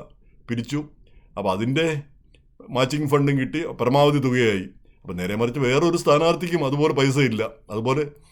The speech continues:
അതുപോലെ പ-, പണം പിരിഞ്ഞു കിട്ടിയിട്ടില്ല, അത്രയും തുകയായിട്ടില്ല. കോമോയ്ക്ക് ഏതാണ്ട് ഒന്നര മില്യണേ ഉള്ളൂ, പിന്നെ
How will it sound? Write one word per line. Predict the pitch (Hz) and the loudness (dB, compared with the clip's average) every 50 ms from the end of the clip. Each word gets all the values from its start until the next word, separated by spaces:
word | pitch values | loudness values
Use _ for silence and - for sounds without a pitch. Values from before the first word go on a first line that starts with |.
| - - - | -20 -10 -6
അതുപോലെ | 101 110 113 127 131 | -6 -2 -2 -2 0
പ-, | 117 120 120 - - | 2 2 0 0 -2
പണം | 107 110 127 131 | -4 -4 -4 -2
പിരിഞ്ഞു | 123 123 120 135 147 | -2 -2 0 0 0
കിട്ടിയിട്ടില്ല, | 139 135 139 143 135 147 139 131 151 156 - | 0 0 -2 -2 -2 -2 -2 -2 -4 -6 -6
അത്രയും | - - - 127 143 139 | -12 -8 -2 -2 0 0
തുകയായിട്ടില്ല. | 135 131 143 143 143 131 127 117 127 117 107 104 107 - - - _ - _ _ _ _ | 0 0 2 4 4 4 2 0 -2 -4 -4 -6 -6 -8 -12 -20 _ -20 _ _ _ _
കോമോയ്ക്ക് | - 107 107 113 131 139 143 147 139 143 | -4 -2 0 0 2 2 2 2 4 4
ഏതാണ്ട് | 151 143 143 147 147 143 | 6 6 6 4 4 2
ഒന്നര | 123 120 131 135 147 | 0 0 4 4 4
മില്യണേ | 147 147 143 139 135 131 | 4 4 4 4 4 2
ഉള്ളൂ, | 120 107 98 95 95 - - _ _ _ _ _ _ _ - | 2 0 -2 -6 -8 -12 -14 _ _ _ _ _ _ _ -8
പിന്നെ | 113 101 98 | -4 -4 -4